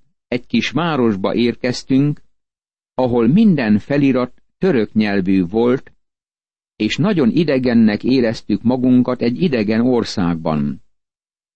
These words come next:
Aztán az utca legvégén láttunk egy nagy Coca-Cola feliratot. Ezt mondtam barátomnak: „Nem érdekes, hogy a Coca-Cola sokkal jobban tudja reklámozni magát, mint mi az evangéliumot,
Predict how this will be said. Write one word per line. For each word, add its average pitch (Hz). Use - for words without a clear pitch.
Aztán 127
az 107
utca 147
legvégén 123
láttunk 135
egy 120
nagy 107
Coca-Cola 113
feliratot. 101
Ezt 156
mondtam 110
barátomnak: 95
„Nem 123
érdekes, 127
hogy 107
a 104
Coca-Cola 127
sokkal -
jobban 113
tudja 117
reklámozni 113
magát, 107
mint 110
mi 143
az 131
evangéliumot, 107